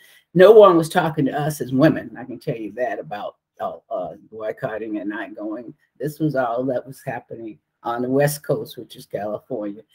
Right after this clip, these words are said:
and it's happening at San Jose State. So, uh, we did, only way we would get the, any information about what was happening as far as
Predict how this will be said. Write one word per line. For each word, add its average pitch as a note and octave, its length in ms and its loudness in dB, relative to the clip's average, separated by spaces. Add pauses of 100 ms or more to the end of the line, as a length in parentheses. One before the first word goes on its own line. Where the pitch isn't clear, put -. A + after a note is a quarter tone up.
(140)
and A#2+ 140 -10
it's A#2+ 220 -14
happening A#2 500 -8
at - 80 -10
San A#2 280 -8
Jose A#2+ 280 -10
State. F#3 420 -4 (460)
So, D3+ 400 2
uh, C#3+ 440 4 (720)
we A3 240 6
did, A3 200 6 (140)
only F#3+ 520 6
way - 0 -
we F#3 220 0
would G3 180 2
get D#3+ 240 0
the, D3+ 320 0 (280)
any E3 320 4
information D3+ 680 -2
about C3+ 320 -4
what D3 180 0
was C#3 140 -10
happening D3 520 -6
as C3 140 -10
far C#3 260 -6
as C3 200 -8